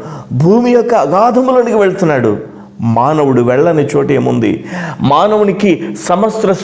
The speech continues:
సమస్తమైనటువంటి సృష్టి లోబడినట్లుగా దాన్ని లోపరుచుకునేటువంటి జ్ఞానం ఇచ్చాడు దేవుడు. అందుకనే ఇక్కడ వ్రాస్తున్నాడు,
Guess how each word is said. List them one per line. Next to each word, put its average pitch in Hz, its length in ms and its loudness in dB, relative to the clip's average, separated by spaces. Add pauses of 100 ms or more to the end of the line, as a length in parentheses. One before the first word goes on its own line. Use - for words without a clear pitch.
(480)
సమస్తమైనటువంటి 208 920 0
సృష్టి 202 680 0 (200)
లోబడినట్లుగా 220 1200 2 (760)
దాన్ని 196 360 2 (160)
లోపరుచుకునేటువంటి 233 1200 2
జ్ఞానం 165 440 0
ఇచ్చాడు 127 560 0 (520)
దేవుడు. 123 600 0 (580)
అందుకనే 131 680 -2 (320)
ఇక్కడ 135 200 -2
వ్రాస్తున్నాడు, 120 760 0